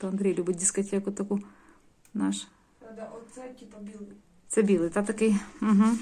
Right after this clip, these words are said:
Speaker 1: Ну, коротше,
Speaker 2: Ну,
Speaker 1: отак
Speaker 2: це
Speaker 1: виглядає підсвіточка така. І, в принципі, можна під тим і спати собі. І,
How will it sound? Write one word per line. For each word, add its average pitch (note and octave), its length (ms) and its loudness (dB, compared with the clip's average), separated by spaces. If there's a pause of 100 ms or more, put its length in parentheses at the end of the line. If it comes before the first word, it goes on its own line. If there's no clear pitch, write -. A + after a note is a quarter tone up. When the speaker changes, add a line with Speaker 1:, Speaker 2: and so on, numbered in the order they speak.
(120)
Speaker 1:
Ну, G#4+ 120 -4
коротше, C4 320 10
Speaker 2:
Ну, A3 60 8
Speaker 1:
отак G#3+ 200 8
Speaker 2:
це G3 60 2
Speaker 1:
виглядає G3 580 8
підсвіточка G#3+ 760 4
така. B3+ 320 6 (600)
І, B3 100 2
в G#3 80 0
принципі, F4 380 12
можна C4+ 340 12
під B3+ 220 6
тим C4+ 220 12
і A#3 100 12
спати C4+ 420 12
собі. G#3+ 560 8
І, F#3 220 6